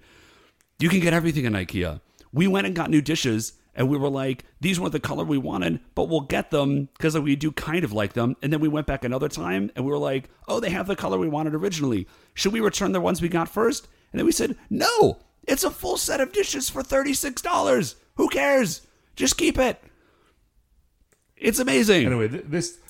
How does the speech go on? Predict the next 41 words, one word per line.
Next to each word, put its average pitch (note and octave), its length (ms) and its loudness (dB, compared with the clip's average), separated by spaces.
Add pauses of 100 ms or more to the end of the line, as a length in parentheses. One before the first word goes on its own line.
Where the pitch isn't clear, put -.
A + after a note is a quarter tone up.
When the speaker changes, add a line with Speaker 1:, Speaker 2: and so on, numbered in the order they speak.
Speaker 2:
this D3 160 -2
has C#3+ 180 2
been, B2+ 360 -2 (200)
uh, G2+ 220 -2
apparently G#3 560 0
a C3+ 120 2
paid A3 360 -2
ad G3+ 320 0
for F3 140 2
ikea, D#3 560 2
which D#3 160 -2
I D#3+ 40 4
was D3+ 160 4
not F3 200 0
expecting D#3+ 460 -2
to C3 100 2
end B2 120 0
the C#3+ 80 4
five A#2 300 -2
stars - 340 -4
with. F#2 480 -4 (720)
Speaker 1:
Yeah, G3+ 380 0
well, F#3 260 4
sorry, A2+ 380 2
Matt. G2 260 -2
Listen, F2+ 460 -2 (1040)
it's - 220 -6
just, - 340 -6 (560)
it's C#3+ 240 -2
just D#3 160 -4
such E3+ 180 -6
a C#3+ 60 -6
pleasant A#2 380 -4
shopping F#2+ 360 -4
experience. E2 960 -4
<laughs> - 60 -18 (500)
Speaker 2:
It C3+ 120 0
is. D#3 260 2
You E3 80 2
know, E3+ 140 4
people, F#3+ 400 -2